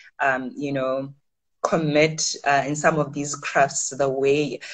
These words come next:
you know, with women, it's quite an issue sometimes, you know, when you really want to have a family. The, the, the, the s-, professional world is set up in such a way that it's not fair to us women who want it all, like,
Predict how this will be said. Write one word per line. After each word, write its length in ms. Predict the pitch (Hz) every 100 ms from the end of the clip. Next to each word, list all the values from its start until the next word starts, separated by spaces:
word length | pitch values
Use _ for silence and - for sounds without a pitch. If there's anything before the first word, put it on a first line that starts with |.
| - -
you 80 | 156
know, 160 | 160 156
with 160 | 151 151
women, 460 | 151 165 180 180
it's 200 | 143 -
quite 240 | - 180 175
an 180 | 151 147
issue 280 | 151 -
sometimes, 880 | 151 - 143 139 - 143 135 131 -
you 120 | 143 139
know, 160 | 139
when 240 | 139 147 147
you 140 | 139
really 260 | 135 143 151
want 200 | 135 143
to 160 | 175
have 200 | 151 139
a 80 | 135
family. 640 | - 143 143 135 139 127 - - - _
The, 180 | 151 143
the, 320 | 143 139 123 -
the, 480 | 139 123 131 - - - -
the 60 | 147
s-, 200 | 139 - -
professional 680 | - 139 175 175 175 165 147
world 420 | 143 147 151 151
is 160 | 135
set 300 | 135 165 156
up 160 | 160 -
in 100 | 139
such 300 | 143 160 160
a 40 |
way 140 | 147 143
that 160 | 143
it's 240 | 139 127 -
not 220 | 147 156
fair 640 | - - 170 156 143 131 - - - -
to 180 | - 156
us 300 | 147 139 147
women 360 | 139 151 139
who 200 | 143 156
want 460 | 139 127 139 147 -
it 180 | 120 -
all, 400 | 127 127 127 127
like, 200 | 120